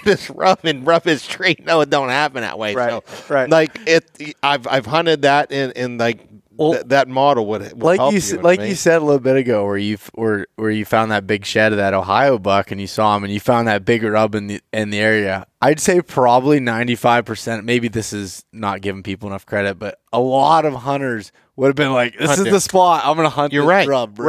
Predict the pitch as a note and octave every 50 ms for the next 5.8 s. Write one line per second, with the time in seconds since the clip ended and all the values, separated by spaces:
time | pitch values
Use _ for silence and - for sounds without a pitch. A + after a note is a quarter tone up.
0 | D#3 D3+ C3 B2 A#2+ A#2+ D#3 D#3 D3 C3 C#3 D#3 C#3+ D#3 D#3 D3+ - - B2+ A#2+
1 | C3 C#3+ C#3+ C3+ C#3+ C3+ C3+ D#3 E3 F#3+ F#3+ - - E3+ F3 F3 E3+ E3 E3+ C#3
2 | D3+ D#3 D3+ C#3+ - E3 E3 E3 E3 D3 D3+ D3 D3 D3+ D3 C#3 B2 C#3 F3 G3
3 | F3+ D#3 C#3+ C3 B2+ - - - D#3+ E3+ E3 D3+ C#3+ - - A#2 _ - C#3 C#3+
4 | C#3+ C3+ B2+ A#2+ A2 A#2 A2+ G#2 G#2 G#2 G#2 G#2 _ _ - - D#3 D#3 - _
5 | _ _ - - C3+ C#3 C#3 C3+ C3+ B2+ - - - C#3 C3+